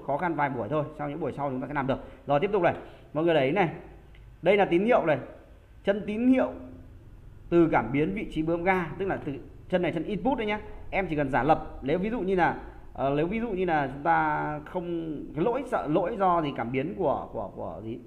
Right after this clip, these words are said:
của, của, ờ, T V của chúng ta bị lỗi thì chúng ta chỉ cần gì, lấy một cái điện áp bất kỳ chúng ta dí vào đây thôi. Nhưng mà chung nguồn nhá,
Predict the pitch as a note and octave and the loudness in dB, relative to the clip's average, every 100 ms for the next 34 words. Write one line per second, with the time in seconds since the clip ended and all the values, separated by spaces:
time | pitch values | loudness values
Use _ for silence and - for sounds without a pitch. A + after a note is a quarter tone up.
0 | - - A2+ G#2+ G#2 G2+ G#2+ G#2+ G#2+ A2 | -20 -12 -10 -8 -8 -8 -8 -8 -10 -12
1 | - E3+ E3+ E3+ C3+ D3 D3 D3+ F3+ B3 | -6 -4 0 0 0 -2 0 0 0 -2
2 | - A#2 B2+ C#3+ B2+ A#2+ A2+ A#2 - - | -8 -10 -4 -4 -2 -4 -4 -6 -10 -10
3 | A#2+ C#3 F3 D3+ - D#3+ - G3+ F3+ C3 | -2 -2 0 -6 -4 -6 -6 -4 -2 -2
4 | B2+ C3+ C#3+ F#3+ C#3+ C3+ - - - - | -2 -4 -2 0 0 -2 -10 -20 -14 -6
5 | G#3+ F#3 G#3 G3+ G3 E3+ D#3+ F#3+ | 0 0 0 2 6 6 6 2